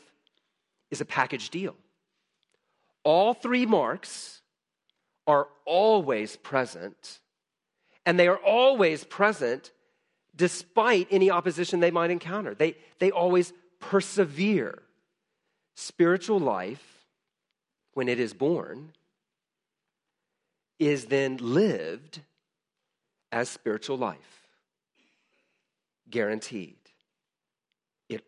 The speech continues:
always works this way. Tur-, turn with me to First John chapter five, verse one.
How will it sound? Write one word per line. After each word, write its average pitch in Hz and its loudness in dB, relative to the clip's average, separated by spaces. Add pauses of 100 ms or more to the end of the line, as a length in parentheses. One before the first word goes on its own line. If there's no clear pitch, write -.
always 110 -2
works - -18
this - -20
way. - -20 (1300)
Tur-, - -2
turn 202 2
with 147 0
me 113 -4
to 127 -2
First 143 -4
John 113 -2
chapter 113 -8
five, 90 -8
verse - -16
one. 82 -14